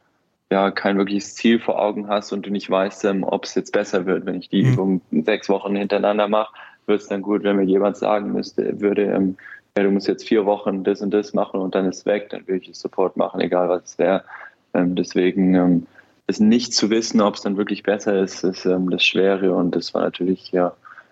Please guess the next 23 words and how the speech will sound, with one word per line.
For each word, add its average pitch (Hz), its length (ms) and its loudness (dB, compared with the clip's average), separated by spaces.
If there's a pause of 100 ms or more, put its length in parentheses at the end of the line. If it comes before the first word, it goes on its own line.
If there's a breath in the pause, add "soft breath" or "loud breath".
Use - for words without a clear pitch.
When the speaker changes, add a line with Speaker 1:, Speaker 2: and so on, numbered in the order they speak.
(300 loud breath)
Speaker 1:
letztes 92 200 -2
Jahr 92 240 2
nicht 92 200 2
so, - 100 0
nicht 104 200 4
so 101 80 -2
ganz 98 240 0
leicht, 95 320 0
dann 98 80 2
auch 92 140 2
immer 95 240 2
wieder, 95 280 0 (540 loud breath)
ja, 101 160 2
sehen 107 240 2
zu - 120 -2
müssen, 104 300 0
wie 101 80 2
das 101 160 0
Ranking 101 300 2
nach 95 120 0
unten 104 360 0
geht, 101 340 0
ähm, 95 640 0